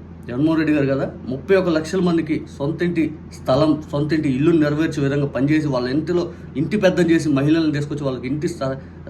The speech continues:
పట్టా రిజిస్ట్రేషన్ చేసి ఇచ్చిన జగన్మోహన్ రెడ్డి గారు కదా. గతంలో ఎవరైనా చేశారు ఈ పని?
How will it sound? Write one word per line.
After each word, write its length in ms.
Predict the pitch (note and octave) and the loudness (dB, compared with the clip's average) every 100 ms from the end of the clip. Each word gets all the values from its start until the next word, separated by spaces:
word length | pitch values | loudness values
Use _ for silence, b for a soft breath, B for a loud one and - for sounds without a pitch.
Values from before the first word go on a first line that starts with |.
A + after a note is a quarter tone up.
| - - - | -16 -10 -6
పట్టా 300 | B2 - F3+ | 0 4 6
రిజిస్ట్రేషన్ 440 | E3+ E3 D#3 C#3 | 4 2 2 2
చేసి 200 | C#3 C#3 | 2 0
ఇచ్చిన 200 | C3+ C#3 | 0 0
జగన్మోహన్ 380 | A#2 B2+ C#3+ D3 | 0 0 2 2
రెడ్డి 160 | C#3+ C3+ | 2 0
గారు 140 | B2+ | 0
కదా. 320 | C3 G3 - | -2 -2 -2
గతంలో 240 | - D#3 C#3+ | 0 0 2
ఎవరైనా 220 | C#3+ C#3+ | 0 -2
చేశారు 260 | D3 D3 | -2 -2
ఈ 80 | D3 | -4
పని? 180 | D3+ | -4